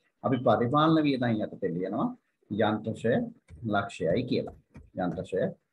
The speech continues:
ලක්ෂයයි කියලා. ඊගාවට අපි මතක් තබා ගත යුතු ප්‍රබලම කාරණේ තමයි අර අපිට ආවනේ භාවිත අයිති ඇති වත්කම් ගිණුමේ ශේෂයේ ලක්ෂ හතරක්.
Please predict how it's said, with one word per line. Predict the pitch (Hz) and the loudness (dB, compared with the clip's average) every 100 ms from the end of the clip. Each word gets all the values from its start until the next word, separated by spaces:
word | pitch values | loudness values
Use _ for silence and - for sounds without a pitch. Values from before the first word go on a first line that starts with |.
| _ _ | _ _
ලක්ෂයයි | 107 98 - - 80 120 | -2 0 -2 -2 0 0
කියලා. | 123 107 - - _ _ _ _ - | 2 0 0 -10 _ _ _ _ 0
ඊගාවට | 131 127 160 170 170 | 2 4 4 4 2
අපි | 165 | 4
මතක් | 127 110 131 - | 4 4 0 0
තබා | 143 143 143 | -2 0 0
ගත | 143 147 | -2 -4
යුතු | 143 - | -4 -2
ප්‍රබලම | 120 110 139 143 143 | 2 4 6 4 2
කාරණේ | 135 135 131 131 131 | 2 2 2 0 0
තමයි | 135 113 76 92 170 277 - _ _ _ _ _ _ _ _ _ _ _ - - - _ _ - | 0 0 0 0 0 0 -4 _ _ _ _ _ _ _ _ _ _ _ -14 -12 -14 _ _ -6
අර | 113 | -2
අපිට | 135 101 135 151 | -2 -2 0 2
ආවනේ | 143 143 147 131 | 2 2 0 0
භාවිත | 113 113 127 131 | 2 2 2 0
අයිති | 139 139 135 139 | 0 -2 -2 -4
ඇති | 139 | 0
වත්කම් | 110 104 - 127 127 | 0 0 0 -2 0
ගිණුමේ | 123 127 131 127 117 - _ _ _ _ _ _ _ _ _ - | 2 4 6 4 0 -6 _ _ _ _ _ _ _ _ _ -4
ශේෂයේ | 120 123 147 127 | 0 2 2 0
ලක්ෂ | 107 - - 117 117 _ _ - | 0 -2 0 0 -2 _ _ -2
හතරක්. | 117 143 147 | 0 2 0